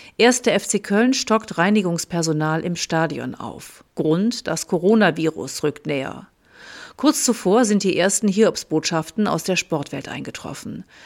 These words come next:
Ein internationales Badmintonturnier in Mülheim wird abgesagt. Ebenso die Billard-W M in Viersen. Fortuna lässt jedoch mitteilen, dass für das anstehende Heimspiel gegen Hertha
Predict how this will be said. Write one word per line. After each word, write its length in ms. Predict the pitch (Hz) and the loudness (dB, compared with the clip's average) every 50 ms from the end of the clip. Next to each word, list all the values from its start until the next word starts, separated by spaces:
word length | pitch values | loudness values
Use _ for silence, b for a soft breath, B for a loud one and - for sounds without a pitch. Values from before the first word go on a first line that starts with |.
| B B B | B B B
Ein 200 | B 151 151 156 | B -6 -4 -2
internationales 840 | 180 196 190 196 180 175 170 - - 185 170 160 160 156 170 - | -2 0 0 2 2 0 0 0 0 0 0 0 2 0 0 0
Badmintonturnier 880 | - - 190 196 196 - 165 151 139 - 156 - - 156 151 151 156 156 | 0 2 2 2 2 2 -2 -4 -4 -4 -6 -6 -4 -4 -2 0 0 0
in 120 | 165 165 | 2 2
Mülheim 460 | 175 202 214 185 151 135 139 135 - | 4 4 4 2 2 -2 -6 -8 -8
wird 140 | - 127 - | -10 -10 -10
abgesagt. 680 | - - - - - 143 - - 67 64 - - - - B B B B B B B | -10 -12 -12 -14 -16 -14 -10 -10 -10 -10 -12 -16 -18 -20 B B B B B B B
Ebenso 340 | 240 240 226 185 165 175 | 2 4 4 4 4 4
die 140 | 160 160 156 | 2 2 2
Billard-W 520 | 139 170 185 202 196 165 156 - - 160 151 | 2 4 4 4 4 2 2 0 0 -2 -2
M 280 | - 147 143 143 143 | 0 -2 -2 -2 -4
in 100 | - 170 | -4 -6
Viersen. 640 | 170 - - 180 185 175 160 147 143 135 131 - - - _ _ _ _ | -6 -6 -2 0 2 2 2 0 -2 -6 -6 -8 -12 -18 _ _ _ _
Fortuna 480 | - - 147 - - 165 170 180 196 202 | -8 -8 -6 -4 -4 -2 0 2 2 4
lässt 280 | 196 175 170 - - | 4 4 2 0 0
jedoch 240 | - 143 151 147 - | -2 0 0 0 2
mitteilen, 680 | 165 165 208 202 - 180 160 151 156 170 202 226 269 262 B B B B B | 2 0 0 0 -2 -2 -2 0 0 2 2 0 0 -2 B B B B B
dass 220 | B - 135 - - | B -8 -6 -4 -2
für 100 | - 156 | -2 0
das 160 | 156 151 - | 0 -2 -2
anstehende 600 | - 180 208 202 - - 180 160 151 147 156 147 | -2 0 0 0 0 -2 -2 -2 0 0 0 0
Heimspiel 540 | 151 156 170 196 185 - - - 185 185 180 | 0 -2 -2 -2 -2 -2 -2 0 2 2 2
gegen 240 | 160 156 143 147 147 | 2 0 -2 0 -2
Hertha 500 | 147 156 160 175 175 - 185 170 165 | -2 0 -2 -2 0 0 0 0 0